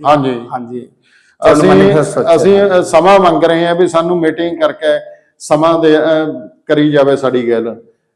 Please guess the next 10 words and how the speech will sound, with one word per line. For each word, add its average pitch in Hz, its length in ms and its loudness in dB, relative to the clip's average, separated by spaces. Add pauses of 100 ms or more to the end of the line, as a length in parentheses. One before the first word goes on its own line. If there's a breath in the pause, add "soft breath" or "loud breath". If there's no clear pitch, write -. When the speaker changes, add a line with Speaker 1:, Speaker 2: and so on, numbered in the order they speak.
(140)
Speaker 1:
ਬਈ 180 280 6 (220)
ਅਸੀਂ 190 400 4
ਆਪਣੇ 175 420 2
ਲੰਬੜਦਾਰਾਂ 156 580 0
ਦੀਆਂ, 151 320 0
ਅਹ, 151 260 -10 (220)
ਪੂਰੇ 160 220 0
ਪੰਜਾਬ 139 460 0
ਦੇ 147 240 0 (640)
ਲਗਭਗ 139 760 -2